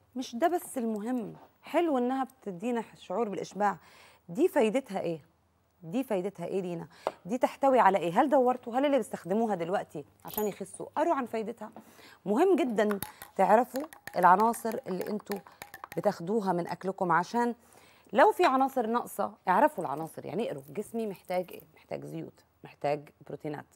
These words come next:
محتاج دهنيات، محتاج ف-، آه، خ-، يعني فيتامين دي من الشمس، في حاجات كتير. طب أنا باخد ده كفاية؟ هل أنا مثلًا أسلوب حياتي م-، م-، أكلي لما قريت مفيش فيه العنصر ده؟ نبتدي عشان نعرف ناخد فيتامينات إيه لو ما بندخلوش بأكلنا،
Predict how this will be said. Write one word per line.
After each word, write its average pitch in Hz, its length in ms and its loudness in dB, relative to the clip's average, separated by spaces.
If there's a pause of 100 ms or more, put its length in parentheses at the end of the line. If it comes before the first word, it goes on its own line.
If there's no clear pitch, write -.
(100)
محتاج 147 360 -6
دهنيات، 143 680 -6 (400)
محتاج 180 360 0 (380)
ف-، 147 100 -4
آه، 147 640 6
خ-، - 160 -6 (120)
يعني 131 220 -4
فيتامين 165 320 0
دي 170 120 -2
من 170 60 0
الشمس، 156 340 -4
في 320 200 -8
حاجات 302 280 -2
كتير. - 360 -4 (300)
طب 156 100 2
أنا 202 140 8
باخد 190 300 4
ده 196 100 2
كفاية؟ 190 420 -6 (200)
هل 208 200 -2
أنا 190 440 0
مثلًا 196 220 -4
أسلوب 170 200 -10
حياتي 190 260 -4
م-، 185 200 -8
م-، 170 400 -8 (200)
أكلي 170 420 -2 (340)
لما 151 260 2
قريت 180 300 4
مفيش 160 260 -6
فيه 208 120 0
العنصر 180 380 0
ده؟ 175 200 0 (380)
نبتدي 277 360 4
عشان 247 240 2
نعرف 349 240 0
ناخد 285 260 -2
فيتامينات 202 500 -2
إيه 208 180 -2
لو 202 260 2
ما 180 120 -2
بندخلوش 165 420 -6
بأكلنا، 190 480 -4